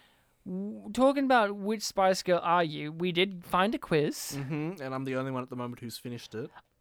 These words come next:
Speaker 1: Which Spice Girl did you turn out to be?
Speaker 2: Which one do you think I am? <laughs>
Speaker 1: Ginger, right?
Speaker 2: No.
Speaker 1: It's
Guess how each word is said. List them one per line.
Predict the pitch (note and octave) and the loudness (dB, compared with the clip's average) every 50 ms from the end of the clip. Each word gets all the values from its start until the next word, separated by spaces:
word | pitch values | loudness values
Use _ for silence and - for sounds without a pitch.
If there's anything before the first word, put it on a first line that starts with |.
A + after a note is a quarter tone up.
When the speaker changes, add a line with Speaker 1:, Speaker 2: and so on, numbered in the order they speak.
| _ _ - | _ _ -4
Speaker 1:
Which | A3 A3+ C4 - | 0 0 0 0
Spice | - A#3 A#3 B3+ B3+ - | 4 6 6 6 4 4
Girl | - F3+ D#3 | 2 2 2
did | D3 D3 C#3+ D3+ | 2 -2 -6 -8
you | D3 | -8
turn | C3 D#3 D3 C#3+ | -4 -2 -2 -2
out | C#3 C#3+ C#3+ | -2 -4 -6
to | C3 | -8
be? | C3+ C3 B2+ A#2+ A#2 _ _ _ _ _ _ - F#3+ - - - - | -6 -6 -8 -8 -12 _ _ _ _ _ _ -14 -14 -14 -14 -14 -14
Speaker 2:
Which | C3 B2 - | -14 -12 -8
one | C3 B2 B2 | -8 -8 -8
do | B2+ | -8
you | A#2+ B2+ | -10 -12
think | - - C3 C#3+ - | -10 -12 -12 -12 -10
I | D3+ C3 B2+ - | -10 -8 -8 -8
am? | B2 B2 D3 C#3+ - - | -8 -10 -10 -14 -14 -14
<laughs> | _ - | _ -4
Speaker 1:
Ginger, | G#3+ G#3+ G#3 F#3 D#3 D3 C#3 | -2 -2 0 0 0 -2 -2
right? | C#3 D3 E3 G3 C4+ C#4+ C#4 C4 _ _ _ | 0 0 0 0 0 -2 -8 -10 _ _ _
Speaker 2:
No. | - C3 B2 A#2 A#2+ C#3 D#3+ E3 - _ _ _ | -14 -12 -10 -8 -8 -8 -8 -8 -10 _ _ _
Speaker 1:
It's | _ - - | _ -20 -20